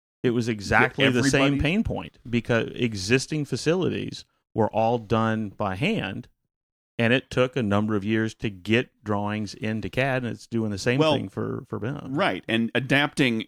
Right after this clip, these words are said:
Speaker 2: to cad drafting from hand drafting.
Speaker 1: <laughs>
Speaker 2: Well, here, no, here's the thing.
Speaker 1: Yeah.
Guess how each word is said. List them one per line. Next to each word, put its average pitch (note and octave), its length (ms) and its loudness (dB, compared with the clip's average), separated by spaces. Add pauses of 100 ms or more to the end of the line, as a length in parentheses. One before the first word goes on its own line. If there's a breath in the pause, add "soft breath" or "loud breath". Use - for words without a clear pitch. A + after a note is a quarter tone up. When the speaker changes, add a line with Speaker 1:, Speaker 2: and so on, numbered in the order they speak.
(140)
Speaker 2:
to A2+ 260 0
cad C#3 420 0
drafting A#2+ 600 -2
from G#2 300 -4
hand A2 340 -2
drafting. G2+ 640 -6
Speaker 1:
<laughs> F#2 560 -4
Speaker 2:
Well, C3 100 6
here, G3+ 200 4
no, B2+ 120 2
here's E3 240 2
the D#3+ 80 4
thing. G3 280 2
Speaker 1:
Yeah. G2+ 220 -2